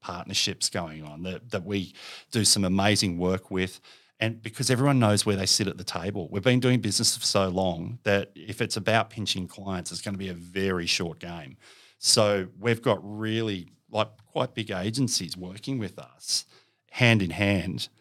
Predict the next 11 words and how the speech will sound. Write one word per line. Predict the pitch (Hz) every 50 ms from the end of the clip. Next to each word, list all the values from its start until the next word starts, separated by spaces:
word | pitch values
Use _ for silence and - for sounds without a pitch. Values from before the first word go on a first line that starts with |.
| _ _ -
because | 110 110 - 110 98 -
they | - 101 92
trust | - - - 104 - - -
what | 104 -
we | 95
can | - - 92 80
do | 92 92
from | 87 - - 85
a | 80
production | - - 104 87 87 - - - 107
standpoint. | 95 - - - 104 113 113 110 - - 127 160 196 -